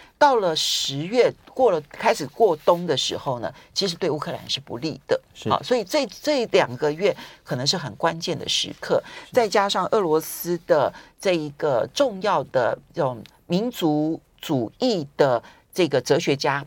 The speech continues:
Speaker 1: 哈，这个杜金，他的女儿杜金娜呢，遭到了恐怖攻击暗杀，所以使得俄乌战争的局势变得更加混乱。如何看待？
Speaker 2: 是。目前我们看到，在过去将近半年的时间里面，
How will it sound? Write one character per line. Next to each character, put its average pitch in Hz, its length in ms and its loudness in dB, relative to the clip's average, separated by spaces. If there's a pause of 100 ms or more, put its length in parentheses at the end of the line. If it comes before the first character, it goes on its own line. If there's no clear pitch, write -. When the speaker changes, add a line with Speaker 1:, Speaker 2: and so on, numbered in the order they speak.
Speaker 1:
哈， 117 260 -2
这 - 80 -10
个 131 140 -2
杜 185 180 -4
金， 139 400 -6
他 160 160 -8
的 160 80 -6
女 123 180 -6
儿 104 120 -6
杜 170 120 -4
金 147 220 -6
娜 143 220 -4
呢， 113 160 -6 (320)
遭 190 240 0
到 180 260 2
了 - 300 0
恐 - 260 -8
怖 160 300 -4 (120)
攻 170 220 2
击 113 200 -8
暗 127 260 -6
杀， 110 340 -4 (480)
所 277 140 0
以 285 60 0
使 - 260 -4
得 117 240 0
俄 214 80 2
乌 190 100 -2
战 160 260 -4
争 139 160 -6
的 139 100 -8
局 - 220 -12
势 143 200 -4
变 147 160 -4
得 110 80 -10
更 131 160 -4
加 107 120 -6
混 - 220 -12
乱。 123 160 -6
如 127 60 -8
何 127 100 -12
看 - 200 -8
待？ 123 100 -6
Speaker 2:
是。 - 80 -10 (580)
目 151 100 -2
前 110 200 -4
我 95 40 -6
们 90 140 -8
看 113 220 -4
到， 90 320 -2
在 107 400 -2 (100)
过 120 180 2
去 107 460 -4 (100)
将 127 220 0
近 139 180 0
半 113 220 0
年 92 140 -6
的 92 100 -6
时 92 180 -10
间 101 240 -4
里 85 80 -6
面， 92 360 -6